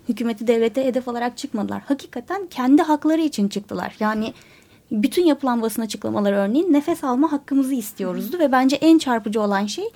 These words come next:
bugün bize polis, yani biber gazı sıkan polisin de nefes alma hakkını istiyoruz. Çünkü bu alan giderse şehir içinde hiç yeşil alanımız kalmayacaktı.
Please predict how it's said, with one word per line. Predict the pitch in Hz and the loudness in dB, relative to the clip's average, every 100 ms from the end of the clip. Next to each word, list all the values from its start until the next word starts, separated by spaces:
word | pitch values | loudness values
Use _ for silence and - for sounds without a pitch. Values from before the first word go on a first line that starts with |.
| - - _ - | -14 -20 _ -4
bugün | 269 302 294 | 2 6 6
bize | 302 | 4
polis, | 330 285 311 - - - | 0 2 2 0 -10 -6
yani | 214 214 | -2 0
biber | 240 262 277 | 2 2 2
gazı | 277 240 | 0 -2
sıkan | 240 254 262 269 | -6 -6 -2 -2
polisin | - 254 254 - 330 254 | 0 0 2 4 6 8
de | 247 214 - | 6 4 -4
nefes | 220 262 254 | 0 0 2
alma | 233 233 240 | 2 2 2
hakkını | 220 - 196 | 0 -4 -6
istiyoruz. | 196 - 175 233 403 - - - - | -6 -6 -4 -4 -6 -12 -20 -20 -2
Çünkü | 269 269 | 0 4
bu | 330 | 4
alan | 311 277 277 | 4 4 6
giderse | 294 381 403 254 | 4 2 -4 -6
şehir | - 262 285 | -2 -2 -2
içinde | - 285 | 2 0
hiç | 302 320 | 2 -2
yeşil | 269 269 294 | -2 0 2
alanımız | 240 247 277 | 2 2 0
kalmayacaktı. | - 277 277 220 196 175 - - | 2 2 4 4 2 -2 -6 -12